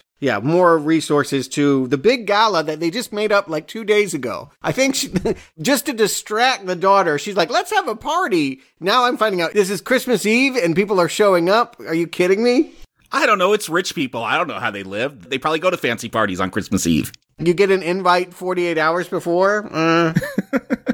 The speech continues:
Speaker 1: Anyway, the point is that she and Clint are now partners again. He has had a change of heart. She's ready to condemn her mother, and he's ready to bring her in, and the larpers too,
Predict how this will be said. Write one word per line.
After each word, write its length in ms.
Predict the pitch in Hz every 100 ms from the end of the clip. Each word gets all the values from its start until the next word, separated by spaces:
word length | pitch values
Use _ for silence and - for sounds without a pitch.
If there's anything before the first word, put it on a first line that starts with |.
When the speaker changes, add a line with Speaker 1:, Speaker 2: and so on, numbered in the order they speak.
| - -
Speaker 1:
Anyway, 600 | 180 170 120 92 87 -
the 160 | 165 185
point 380 | 233 269 247
is 300 | 208 185 165
that 280 | 170 170 165
she 480 | - 214 214 214 208
and 640 | 170 170 170 165 160 147 - _ -
Clint 320 | 180 170 156
are 200 | 151 151
now 280 | 151 156 156
partners 480 | 170 156 135 117 117
again. 420 | 101 92 - -
He 500 | 117 151 151 151 151
has 220 | 143 147
had 220 | 170 170 165
a 40 |
change 280 | 180 170 160
of 100 | 143
heart. 400 | 147 143 - - _
She's 380 | - - 202 165
ready 340 | 175 170 160 156
to 140 | 139
condemn 420 | - 147 147 156
her 140 | 151 143
mother, 680 | 135 131 131 127 127 123 _ _
and 120 | 143 143
he's 240 | 170 143
ready 300 | 156 143 143
to 80 | 131
bring 300 | 139 151 143
her 180 | 139 131
in, 480 | 127 127 123 123 - _ -
and 300 | 143 175 160
the 40 |
larpers 600 | 147 147 165 165 143 -
too, 560 | - 156 135 123 123